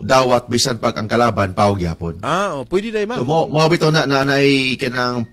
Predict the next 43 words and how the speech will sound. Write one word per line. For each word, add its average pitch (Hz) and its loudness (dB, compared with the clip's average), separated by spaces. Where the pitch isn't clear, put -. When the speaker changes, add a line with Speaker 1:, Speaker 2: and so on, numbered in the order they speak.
Speaker 1:
motion 117 -2
o 110 0
na 120 0
ay - -4
kanang 120 -4
movement 120 -2
ang 107 -4
Speaker 2:
Ah. 117 0
Speaker 1:
pau 117 0
office 104 -4
na 98 -6
nag-protest 113 -2
sila 107 -2
of 98 -4
that 110 -4
rules. 113 0
Speaker 2:
Hmm. 123 -12
Speaker 1:
Kaya 117 -2
under 135 0
the 135 0
new 147 2
rules, 120 0
ang 107 -6
pau 139 4
pwede 147 4
mo 135 0
dawat 131 2
og 120 -6
another 113 -2
pau. 92 -2
Speaker 2:
Hmm. 117 -10
Speaker 1:
Ah, 117 0
example, 147 2
ang, 113 0
ang 117 -4
kaso 143 2
sa 139 -2
accused 156 4
pau 120 4
gyapon, 123 4
ang 123 -2
Speaker 2:
Ah. 131 -2
Speaker 1:
complainant 147 0